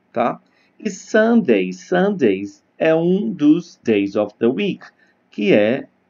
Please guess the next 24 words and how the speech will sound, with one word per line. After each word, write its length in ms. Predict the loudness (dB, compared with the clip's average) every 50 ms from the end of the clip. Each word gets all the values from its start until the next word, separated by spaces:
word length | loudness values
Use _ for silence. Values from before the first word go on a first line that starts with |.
| _ _ _ _ -2
pra 100 | 0 2
algumas 540 | 2 2 0 0 -2 -4 -4 -6 -8 -10 -14
culturas, 640 | _ -12 -12 -10 -4 -2 0 2 2 2 0 -2
o 60 | -4
primeiro 920 | -6 _ _ -4 0 0 0 0 -2 -6 -4 0 0 2 2 2 0 -2 -6
dia 280 | -8 -10 -10 -8 -8
da 140 | -6 -6 -8
semana, 480 | -8 -8 -10 -8 -6 -6 -8 -10 -12 -16
Sundays, 1300 | _ _ -20 -20 -10 -2 -2 -2 0 -2 -4 -6 -8 -10 -10 -10 -10 -10 -12 -18 _ _ _ _ _ _ _ _ _ _ _ _ -14
tá 80 | -6 0
bom? 280 | 2 2 2 0 -4 _ _ _ _ _ _ _ -10 -8
Então 160 | -2 0 0
vamos 200 | 0 0 -2 0
lá 200 | 2 4 4 4
olhar 220 | 4 2 0 -2 -4
as 140 | -4 -6
frases 420 | -8 -6 -4 -4 -4 -4 -4 -2 -2
atentamente 840 | -2 -4 -2 -6 -6 -4 -4 -4 -2 -2 -2 -4 -4 -6 -12 -12 -10
e 100 | -10 -10
completá-las 800 | -10 _ -6 -6 -4 -4 -4 -6 -4 -4 -4 -2 -2 -2 -4 -6
com 280 | -8 _ -8 -6 -4 -4
uma 340 | -4 -4 -4 -4 -4 -4 -6
dessas 400 | -6 -8 -10 -10 -12 -16 -16 -10
palavras. 640 | -6 -4 -4 -2 -4 -6 -8 -10 -14 -18 -20 -20